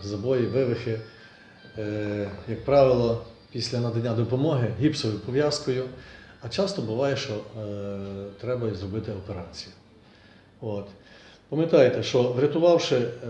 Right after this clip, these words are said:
якусь одну-дві секунди на вулиці, коли ми спішимо, ми можемо забуг-, за-, загубити, е,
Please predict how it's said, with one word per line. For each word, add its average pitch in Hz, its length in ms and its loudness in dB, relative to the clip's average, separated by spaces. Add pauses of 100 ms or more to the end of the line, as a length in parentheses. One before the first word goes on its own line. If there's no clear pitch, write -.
(720)
якусь 139 400 -2
одну-дві 135 720 4
секунди 120 500 2
на 107 100 0
вулиці, 151 520 6 (380)
коли 120 180 0
ми 123 100 2
спішимо, 113 640 0 (460)
ми 151 400 4
можемо 151 360 4
забуг-, 110 480 0
за-, 113 280 0
загубити, 117 680 2
е, 107 640 -4